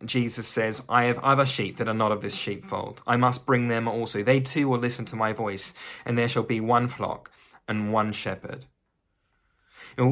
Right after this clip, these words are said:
we must never lose sight of this. Jesus is the one who talks about the shepherd who leaves the ninety-nine, uh, to go and find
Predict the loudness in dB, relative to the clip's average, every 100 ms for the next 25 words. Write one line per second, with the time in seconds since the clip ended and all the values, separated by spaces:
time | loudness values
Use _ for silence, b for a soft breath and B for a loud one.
0 | 4 4 6 6 6 4 6 8 8 8
1 | 6 4 4 2 -2 -8 -4 2 2 2
2 | -4 -8 -8 -6 -8 -6 0 2 2 2
3 | 0 4 4 2 -2 -4 0 0 0 0
4 | 0 0 0 -2 -2 0 2 2 2 -2
5 | 0 2 2 2 0 2 0 B B B
6 | -4 -2 0 4 6 6 4 4 4 4
7 | -2